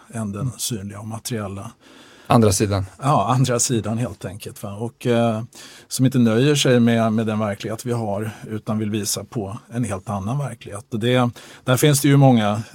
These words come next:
Speaker 1: eh, föregångare i, i, i litteraturhistorien. Eh,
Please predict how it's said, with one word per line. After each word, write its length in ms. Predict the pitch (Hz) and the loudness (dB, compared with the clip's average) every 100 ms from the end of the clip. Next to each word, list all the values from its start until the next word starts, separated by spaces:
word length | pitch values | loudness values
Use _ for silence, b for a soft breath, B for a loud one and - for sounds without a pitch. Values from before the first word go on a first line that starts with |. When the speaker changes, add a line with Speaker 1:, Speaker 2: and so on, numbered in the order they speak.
| - | -12
Speaker 1:
eh, 340 | 127 123 113 | -10 -10 -4
föregångare 760 | 117 147 113 113 113 110 104 107 107 | 6 8 8 6 2 0 -2 -4 -6
i, 80 | 117 | -8
i, 460 | 107 117 107 101 113 B B B B B B | -6 -6 -6 -8 -12 B B B B B B
i 140 | 120 113 | -2 0
litteraturhistorien. 1040 | 113 110 123 104 - 147 160 123 110 | 0 0 2 2 4 6 8 6 4
Eh, 60 | 110 | 2